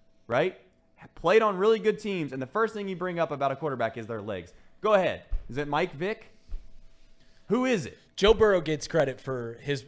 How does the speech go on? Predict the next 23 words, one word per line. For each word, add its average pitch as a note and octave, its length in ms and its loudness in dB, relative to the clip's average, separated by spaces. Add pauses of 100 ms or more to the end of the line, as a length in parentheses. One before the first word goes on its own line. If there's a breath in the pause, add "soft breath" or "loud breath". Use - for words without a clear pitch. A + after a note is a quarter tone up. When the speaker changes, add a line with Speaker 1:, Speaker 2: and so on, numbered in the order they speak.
Speaker 2:
ability C3+ 420 -2
to B2+ 120 -8
extend A2+ 360 -8
plays. G2+ 460 -12 (140)
He C#3+ 60 -4
really F#3 200 6
does. D3+ 160 2
Speaker 1:
Extending D#4+ 300 2
plays A3 640 2
and C3+ 280 -6
running F#3+ 340 0
the D3+ 80 -2
football A2 720 -2
because A#2+ 400 -6 (120)
you C#3 180 -10
can't E3+ 360 -6
throw F3+ 220 2
the G#3 100 -2
football G2+ 560 -4
are A2+ 100 -4
two F3+ 240 -8
different A2+ 320 -6
things. - 380 -16